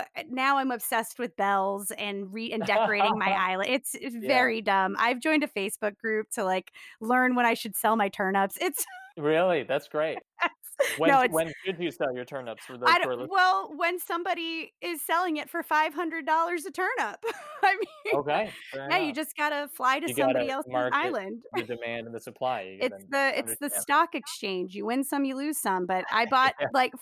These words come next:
Speaker 1: four hundred turnips, so I better <laughs> turn these things around.
Speaker 2: You gotta turn up.
Speaker 1: <laughs> Yeah. <laughs> Yeah, exactly. I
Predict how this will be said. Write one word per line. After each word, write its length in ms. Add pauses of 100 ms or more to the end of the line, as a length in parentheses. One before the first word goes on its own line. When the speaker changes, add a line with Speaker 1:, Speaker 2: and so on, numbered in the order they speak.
(140)
Speaker 1:
four 180
hundred 260
turnips, 460
so 120
I 80
better 220
<laughs> 180
turn 80 (100)
these 260
things 240
around. 600 (120)
Speaker 2:
You 100
gotta 100
turn 260
up. 320
Speaker 1:
<laughs> 440
Yeah. 240 (140)
<laughs> 140
Yeah, 220 (340)
exactly. 760 (300)
I 180